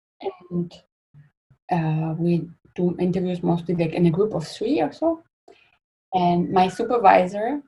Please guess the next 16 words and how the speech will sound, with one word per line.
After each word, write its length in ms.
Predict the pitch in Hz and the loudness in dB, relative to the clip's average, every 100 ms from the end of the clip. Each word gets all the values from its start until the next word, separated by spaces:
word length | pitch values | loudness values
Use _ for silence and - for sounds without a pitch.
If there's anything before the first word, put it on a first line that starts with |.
| _ _ _ _ | _ _ _ _
lets 340 | 190 190 - - | 0 0 -2 -8
me, 500 | 196 214 226 208 190 | -6 -4 -4 -4 -2
uh, 180 | 185 175 | 0 0
do 280 | 175 190 208 | -2 -4 -2
the 680 | 180 175 165 165 160 160 160 _ - - _ | 0 0 0 -2 -2 -4 -6 _ -20 -20 _
moderation 680 | 185 175 170 185 - 165 156 | 4 4 2 0 -2 -4 -2
of 160 | 160 | -4
the 80 | 156 | -4
interview. 640 | 175 175 190 175 170 277 - _ _ _ _ _ _ _ - | -2 -2 -2 -4 -4 -4 -8 _ _ _ _ _ _ _ -20
So 240 | - 185 | -6 0
that, 460 | 175 170 170 156 - - | 4 4 2 -2 -6 -6
um, 560 | 165 160 160 160 156 - | -4 -2 0 -2 -4 -2
he 120 | 180 | -4
can 220 | - 170 | 0 -2
see 580 | 170 - 202 185 180 196 _ _ _ _ _ | -2 -8 -6 -4 -4 -8 _ _ _ _ _
how 720 | - 180 180 180 180 175 170 | -2 4 6 6 4 0 -2